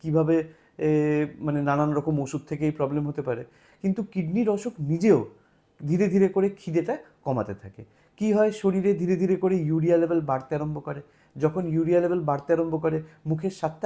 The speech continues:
একদম খারাপ হয়ে যায়। মুখে একটু নোনতা স্বাদ বা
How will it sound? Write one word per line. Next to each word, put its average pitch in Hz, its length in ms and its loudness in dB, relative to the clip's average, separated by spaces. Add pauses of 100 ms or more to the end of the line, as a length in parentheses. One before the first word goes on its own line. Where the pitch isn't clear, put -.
একদম 160 220 -2
খারাপ 104 360 -4
হয়ে 98 120 -12
যায়। 110 140 -18 (300)
মুখে 170 260 0 (300)
একটু 160 240 -8
নোনতা 156 380 4
স্বাদ 151 260 0 (300)
বা 160 360 0